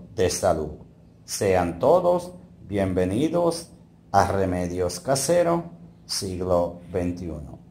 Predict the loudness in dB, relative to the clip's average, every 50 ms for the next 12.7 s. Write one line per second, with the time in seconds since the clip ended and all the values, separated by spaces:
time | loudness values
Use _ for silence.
0 | -8 -2 -2 -2 0 -2 -4 -6 -4 -6 -6 -8 -6 -4 -4 -4 -4 -6 -10 -8
1 | -8 -6 -6 -4 -6 -6 -4 -2 0 0 -2 -2 -4 -4 -2 -2 0 -2 -2 -4
2 | -8 -12 -16 -20 -20 -20 -20 -20 -20 -16 -8 -4 -2 0 0 -2 -2 -6 -4 -4
3 | -4 -6 -6 -10 -10 -10 -8 -8 -10 -10 -14 -20 -18 -8 -4 -4 -4 -4 -2 -2
4 | 0 2 2 2 0 -2 -4 -4 -4 -6 -6 -8 -8 -8 -8 -10 -14 -14 -12 -10
5 | -10 -10 -8 -10 -10 -8 -8 -10 -10 -12 -12 -12 -14 -14 -14 -16 -18 -20 -20 -20
6 | -20 -20 -20 -20 -20 -20 -14 -8 -6 -4 -2 -2 -4 -4 -4 -6 -6 -4 -4 -2
7 | 0 2 2 2 0 -2 -4 -6 -8 -8 -8 -6 -6 -6 -6 -6 -8 -8 -10 -10
8 | -8 -6 -4 -4 -2 0 0 0 0 -2 -4 -6 -6 -6 -6 -6 -6 -6 -6 -4
9 | -4 -6 -4 -2 -2 -2 -2 -4 -6 -4 -4 -4 -6 -6 -8 -10 -6 -6 -6 -4
10 | -4 -4 -6 -4 -6 -8 -10 -10 -12 -14 -16 -8 -4 -2 0 0 0 -2 -6 -8
11 | -12 -18 -20 -20 -20 -20 -20 -20 -20 -20 -20 -18 -8 -4 -4 -4 -4 -4 -6 -4
12 | 0 2 4 4 4 2 -2 -6 -10 -10 -10 -10 -14